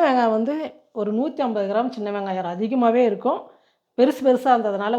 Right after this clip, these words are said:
உரிச்சு நான் இந்த மாதிரி ரெண்டு ரெண்டா வந்து கட் பண்ணிக்கிட்டேன். ரொம்ப பெருசா இருக்கும், இவ்வளோ பெருசுன்றதுனால ரெண்டு ரெண்டு பீஸா கட் பண்ணிக்கிட்டேன். இதுக்கு தேவையான பொருளை எடுத்து வச்சுக்கிட்டேன். ரெண்டு தக்காளி, பூண்டு பாருங்க, பூண்டு எவ்வளோ விலை வித்தாலும் நான் மட்டும் நிறைய சேர்த்துக்குவேன்.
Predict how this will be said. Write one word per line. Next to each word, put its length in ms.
உரிச்சு 360
நான் 200
இந்த 100
மாதிரி 200
ரெண்டு 300
ரெண்டா 260
வந்து 160
கட் 220
பண்ணிக்கிட்டேன். 400
ரொம்ப 240
பெருசா 380
இருக்கும், 220
இவ்வளோ 220
பெருசுன்றதுனால 520
ரெண்டு 260
ரெண்டு 140
பீஸா 300
கட் 180
பண்ணிக்கிட்டேன். 460
இதுக்கு 220
தேவையான 400
பொருளை 340
எடுத்து 240
வச்சுக்கிட்டேன். 420
ரெண்டு 260
தக்காளி, 540
பூண்டு 240
பாருங்க, 320
பூண்டு 240
எவ்வளோ 260
விலை 300
வித்தாலும் 400
நான் 180
மட்டும் 260
நிறைய 240
சேர்த்துக்குவேன். 580